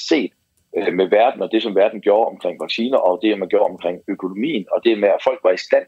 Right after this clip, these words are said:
til at fuldstændig ændre deres måde at leve på, der sidder World Economic Forum det her som startskud til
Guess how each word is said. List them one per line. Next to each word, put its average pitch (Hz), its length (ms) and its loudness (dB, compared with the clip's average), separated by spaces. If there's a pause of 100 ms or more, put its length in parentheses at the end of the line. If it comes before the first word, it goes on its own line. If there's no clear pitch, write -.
til 104 160 0 (100)
at 92 60 2 (120)
fuldstændig 104 520 -4 (380)
ændre 127 260 2
deres 98 200 0
måde 101 400 2
at 95 80 0
leve 101 300 0
på, - 200 -10 (340)
der 143 60 2
sidder 139 280 2
World 139 180 2
Economic 101 540 -4
Forum 113 300 0
det 123 120 0
her 117 120 0
som - 220 -6
startskud 104 640 0 (540)
til - 160 0